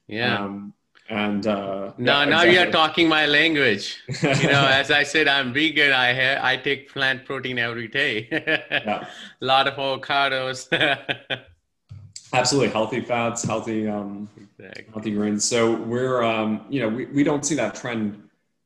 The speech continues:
Speaker 2: going anywhere. We think that's a long-term trend that's going to continue to build. We're going to continue to see new technology to support, um, that, that sort of, uh, production. Um,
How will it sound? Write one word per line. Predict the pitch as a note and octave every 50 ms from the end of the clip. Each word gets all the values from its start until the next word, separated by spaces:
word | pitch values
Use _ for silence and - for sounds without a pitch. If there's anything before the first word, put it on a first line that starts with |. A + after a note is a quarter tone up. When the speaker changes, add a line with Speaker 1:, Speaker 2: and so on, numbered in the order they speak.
| _ _
Speaker 2:
going | _ C3+ B2 A#2 G#2 G#2
anywhere. | A2 B2+ B2+ G#2+ G2+ G2 G2+ G#2
We | G#2+ G#2+
think | G#2+ A#2 G#2 G2+
that's | A2+ A2 - -
a | B2 A2 G2+
long-term | F#2 G#2+ A2 A2 G#2+ A2 A#2 A#2+ A#2 A#2 - A#2+ A2+ A2+
trend | A2 - A#2 A2+ A2+ A2+
that's | A2+ G#2 - -
going | - A2 G#2+ G#2 G#2
to | -
continue | - A2 G2+ G2+ - A#2 A2+ A2+ A2+
to | A2 G#2+
build. | G2 A2 G#2+ A2 G#2+ G#2+
We're | A2 G#2+
going | G#2 G#2+ G#2+ G#2+
to | - -
continue | - G#2+ G2 - A2+ A2+ A2+ G#2+
to | G#2+ G#2
see | - - A2
new | G#2+ G#2+ G#2+
technology | G#2 - G2 - - G#2+ G#2 G#2+ G#2+ G#2 G#2+ G#2+ G#2
to | - - G#2
support, | - - G2 F2+ - - A2+ A2 A2+ A2+ - - - - - _ _ _ _ _ _ _ _ _ _ _ _ _ _
um, | A2+ G#2+ G#2 G#2 G2+ G#2
that, | G2+ G#2+ G2 - - - -
that | G#2+ G#2 -
sort | - A2 G#2+
of, | G#2+ G#2 - -
uh, | G#2+ G2+ G2 F#2+
production. | F#2+ - - G#2 G#2 A2 G#2+ - - F#3 G3 A3+ A#3+ - - _ _ _ _ _ _ _ _ _
Um, | - A#2 A2+ A#2 A2+ A2 A2 A2 A2 A2 A2 A2 A2 -